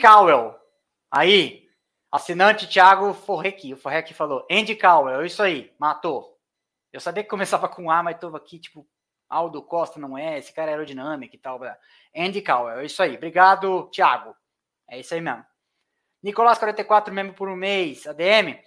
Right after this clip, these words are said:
você acha que o Drugo vem pra Williams no ano que vem? Seja sincero. Vai depender de acerto financeiro. Vai depender de acerto financeiro. O Drogovic tem braço pra isso, é campeão da Fórmula dois, anda bem, tem cabeça boa.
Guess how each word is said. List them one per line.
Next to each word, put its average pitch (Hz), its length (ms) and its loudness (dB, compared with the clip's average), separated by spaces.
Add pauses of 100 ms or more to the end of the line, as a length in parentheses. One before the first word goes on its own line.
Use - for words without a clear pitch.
(100)
você - 120 -6
acha 208 180 0
que 208 60 -12
o 190 40 -4
Drugo 190 240 -6
vem 202 100 -4
pra 190 140 -2
Williams 180 240 -2
no 175 60 -10
ano 160 100 -12
que - 100 -18
vem? 180 240 -6
Seja 156 160 -12
sincero. 156 640 0 (1700)
Vai 233 240 4
depender 208 420 -6
de 196 80 -6
acerto 196 480 -6
financeiro. 170 500 -18 (1300)
Vai 151 180 -2
depender 151 340 -12
de 147 40 -10
acerto 135 300 -14
financeiro. 123 580 -20
O 160 120 -16
Drogovic 156 400 -12
tem 139 200 -16
braço 185 520 0
pra 208 160 -2
isso, 139 320 -14
é - 20 -12
campeão 139 500 -8
da 233 120 -4
Fórmula 185 340 -8
dois, 117 460 -20 (340)
anda 233 320 0
bem, 139 460 -8 (360)
tem 233 200 -4
cabeça 196 340 -4
boa. 139 560 -8